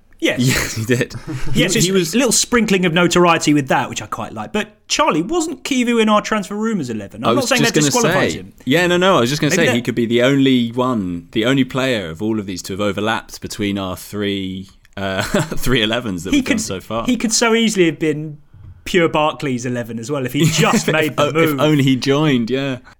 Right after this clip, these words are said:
Speaker 1: Oh, the, the hallowed Holy Grail hat trick.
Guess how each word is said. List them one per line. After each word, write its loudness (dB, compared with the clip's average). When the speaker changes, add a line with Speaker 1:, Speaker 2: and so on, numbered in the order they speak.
Speaker 1:
Oh, -14
the, -12
the -10
hallowed -8
Holy -10
Grail -12
hat -14
trick. -20